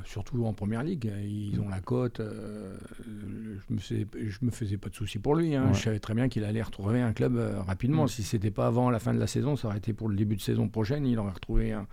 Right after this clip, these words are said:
Speaker 2: Mm.
Speaker 1: un effectif. Donc là, voilà, c'est, ça s'est fait à Tottenham. Bah, tant mieux pour lui, hein. Maintenant, euh, à lui de prouver que, euh, ils ont bien fait de le signer.
Speaker 2: Voilà.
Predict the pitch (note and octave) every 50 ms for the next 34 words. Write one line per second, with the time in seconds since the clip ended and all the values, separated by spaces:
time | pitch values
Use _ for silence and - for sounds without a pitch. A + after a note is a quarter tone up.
0 | - B2+ A#2+ A#2 - - - - - - A#2 G#2+ G#2 F2 A#2+ C3 A#2+ - F3 D#3
1 | B2+ G#2 A2+ G#2+ G#2 - B2+ C3 C3 B2 A#2 A2 G#2 B2+ D#3+ E3 C#3+ - - G#2+
2 | D#2 - - - - - - - - - - A2 - - A2 G#2+ - B2 A2+ G#2+
3 | - - G2+ - G#2+ A2 C3 D#3+ C#3+ A#2+ G#2+ G2+ G2 F#2+ F#2 - G#2+ G#2+ G#2+ G#2
4 | F#2+ - D3+ D#3+ F3+ G#3 D#3+ D3 C#3 B2+ A2 - C3 C3 C#3+ D#3 C#3 A#2+ A2+ G#2
5 | - - - - - - - - - - - - - - A2 G#2 A2 B2+ A#2+ -
6 | - - A#2 G#2+ C3 C#3 C3 - - A#2 A2+ A2 G#2+ G2+ G2 F#2+ F2+ E2+ F#2 F#2
7 | F#2+ - - - - - - - - A#2 G2+ A#2 A2 G#2+ G#2 G2+ - C3 B2 B2
8 | A#2 - - A2 G#2+ G2+ G#2+ - - - - - - - - - - - - -
9 | - - - A#2 G#2+ G2 G2+ -